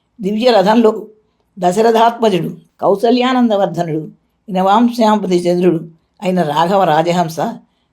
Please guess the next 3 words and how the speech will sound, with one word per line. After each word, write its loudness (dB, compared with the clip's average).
దైత్యాంతకుడు, -2
శాంతమూర్తి -2
అయిన 0